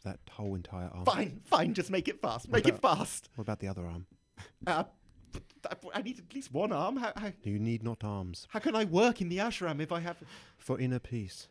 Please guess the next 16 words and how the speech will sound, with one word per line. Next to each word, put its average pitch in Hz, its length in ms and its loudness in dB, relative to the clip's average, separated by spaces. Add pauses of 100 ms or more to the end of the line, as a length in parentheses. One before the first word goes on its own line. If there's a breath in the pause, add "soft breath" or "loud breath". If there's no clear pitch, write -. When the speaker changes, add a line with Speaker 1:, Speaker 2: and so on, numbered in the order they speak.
(100)
Speaker 2:
But 302 160 -4
you 349 80 -4
kept - 300 0
both 359 200 4
of 311 120 -2
your 285 180 2
arms. 277 440 -6 (180)
Okay, 247 160 10
okay, 349 200 8 (100)
fine, 202 360 4
fine. 233 260 6
Just, - 180 -10 (200)
just 277 180 -6
make 262 180 0
it 294 100 -12
quick. - 340 -4